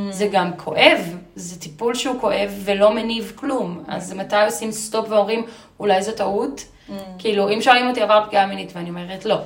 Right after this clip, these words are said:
Speaker 1: ואם, אה, מטפלים בי כבר שנים ומרגישים שהשרירים, אה, הולכים למקום טוב, אבל לי עדיין כואב, איפה המקום הזה להקשיב, להתפתח, להבין? כאילו, בסוף פיזיותרפיסטית צבאית, שזה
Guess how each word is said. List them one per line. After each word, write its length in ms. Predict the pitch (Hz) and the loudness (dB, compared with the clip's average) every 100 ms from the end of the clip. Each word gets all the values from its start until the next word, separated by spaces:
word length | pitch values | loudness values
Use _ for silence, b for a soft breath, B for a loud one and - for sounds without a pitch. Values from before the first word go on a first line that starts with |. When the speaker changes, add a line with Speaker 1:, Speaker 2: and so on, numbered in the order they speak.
| - | -8
Speaker 1:
ואם, 460 | 185 196 196 208 208 | -6 -4 -2 -2 0
אה, 180 | 202 196 | 0 -2
מטפלים 380 | 208 226 233 233 | -6 -6 -4 -4
בי 80 | |
כבר 180 | 202 202 | 2 2
שנים 320 | 208 214 233 214 | 2 -4 -4 -4
ומרגישים 440 | 196 190 202 254 | -2 -2 -2 -4
שהשרירים, 560 | 254 247 233 226 247 254 B B B B _ - | -6 -6 -6 -4 -2 -4 B B B B _ -4
אה, 240 | - - | -2 0
הולכים 480 | - 156 214 254 240 | -2 -2 0 0 0
למקום 200 | 240 247 | 2 4
טוב, 140 | 254 | 4
אבל 120 | 214 | 4
לי 160 | 202 220 | 0 0
עדיין 280 | 226 226 - | 2 2 0
כואב, 460 | - 226 247 196 - - - | -2 0 0 0 -8 -14 -12
איפה 440 | - - 220 254 | -6 -4 0 4
המקום 380 | 240 - - 233 | 4 2 0 0
הזה 200 | 247 208 | 0 -4
להקשיב, 600 | 180 175 - 247 233 226 | -6 -6 -4 -2 0 0
להתפתח, 800 | 196 - - - 202 196 196 - | -4 -10 -12 -2 4 6 4 -4
להבין? 520 | 185 175 185 202 196 - | -6 -6 -6 -6 -8 -10
כאילו, 480 | - 208 196 190 190 185 B B B B B | -6 -4 -2 -4 -6 -10 B B B B B
בסוף 480 | 208 247 254 254 - - | 0 6 6 4 -10 -12
פיזיותרפיסטית 580 | - 226 208 240 247 262 | -8 -2 -2 -2 -4 -6
צבאית, 800 | - 202 208 240 285 269 - - b b b b b b | -2 4 6 8 4 2 -8 -14 b b b b b b
שזה 520 | - 208 196 202 202 | -12 -4 4 6 8